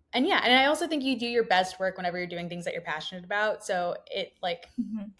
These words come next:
Speaker 1: again, I can cut out everything that I'm not passionate about and just focus on what I am passionate about.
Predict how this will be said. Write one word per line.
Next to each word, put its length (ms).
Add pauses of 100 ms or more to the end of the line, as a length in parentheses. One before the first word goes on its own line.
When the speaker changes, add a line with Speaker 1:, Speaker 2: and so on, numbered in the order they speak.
(120)
Speaker 1:
again, 280
I 80
can 100
cut 160
out 200
everything 380
that 100
I'm 140
not 200
passionate 420
about 380
and 100
just 160
focus 260
on 140
what 120
I 120
am 200
passionate 400
about. 380